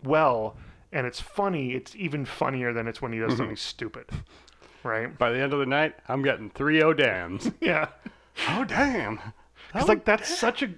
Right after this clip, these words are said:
Speaker 1: and, and, like, yeah, that's a good payoff, right? 'Cause he
Speaker 2: Mm-hmm.
Speaker 1: figures it out, and he, and that, that whole acting scene
Speaker 2: Yeah.
Speaker 1: is really, really well done, so it's a good episode.
Speaker 2: "Oh, damn."
Speaker 1: <laughs>
Speaker 2: And that's three.
Speaker 1: <laughs> So,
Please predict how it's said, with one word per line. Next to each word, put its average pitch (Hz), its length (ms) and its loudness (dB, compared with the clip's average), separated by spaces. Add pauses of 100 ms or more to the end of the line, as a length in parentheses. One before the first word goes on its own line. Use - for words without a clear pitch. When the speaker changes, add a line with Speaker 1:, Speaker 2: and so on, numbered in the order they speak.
Speaker 1:
and, 196 180 0
and, 196 200 0
like, 214 160 -2
yeah, 285 160 -2
that's 139 240 -2
a - 20 -2
good 151 220 0
payoff, 139 420 0
right? 120 340 -4
'Cause 165 220 -10
he 165 60 -4
Speaker 2:
Mm-hmm. 151 180 2
Speaker 1:
figures 139 380 0
it 131 100 2
out, 131 180 2
and 120 120 -10
he, 117 320 -6 (100)
and 147 140 -2
that, 135 120 -2
that 143 160 0
whole 160 200 2
acting 139 440 0
scene 107 460 -6 (380)
Speaker 2:
Yeah. 107 260 -2
Speaker 1:
is 123 160 -2
really, 127 260 -2
really 113 200 -4
well 107 180 -2
done, 101 320 -8
so - 320 -12 (600)
it's - 80 -20
a - 40 -18
good - 140 -6
episode. 110 380 -6
Speaker 2:
"Oh, 165 240 -4
damn." 165 560 -4 (140)
Speaker 1:
<laughs> - 120 -18
Speaker 2:
And 80 200 -8
that's 117 360 0
three. 87 500 -4 (460)
Speaker 1:
<laughs> - 80 -2 (1200)
So, - 200 -16